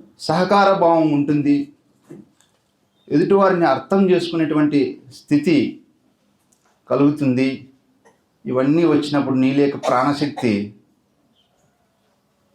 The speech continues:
దిగి వస్తుంది, మాస్టర్ గారు, దిగి వస్తుంది. అప్పుడు నువ్వు అందరికీ ఆ ప్రాణశక్తి అందాలి, అందరూ బాగుండాలి అనేటువంటి సాధకుడిగా తయారవుతావు.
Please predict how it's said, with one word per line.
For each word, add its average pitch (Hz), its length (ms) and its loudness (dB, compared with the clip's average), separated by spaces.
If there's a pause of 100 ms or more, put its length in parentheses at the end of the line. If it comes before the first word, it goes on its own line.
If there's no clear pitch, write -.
(920)
దిగి 139 240 2
వస్తుంది, - 360 -4 (720)
మాస్టర్ 123 340 -4
గారు, 113 180 -2 (600)
దిగి 139 220 0
వస్తుంది. 113 360 -4 (380)
అప్పుడు 127 320 -2
నువ్వు 147 180 2 (760)
అందరికీ 208 400 2 (120)
ఆ - 0 - (120)
ప్రాణశక్తి 143 600 -4
అందాలి, 117 420 0 (640)
అందరూ 135 260 2 (160)
బాగుండాలి 120 640 0 (1080)
అనేటువంటి 127 580 -2 (320)
సాధకుడిగా 143 560 0 (100)
తయారవుతావు. 117 640 0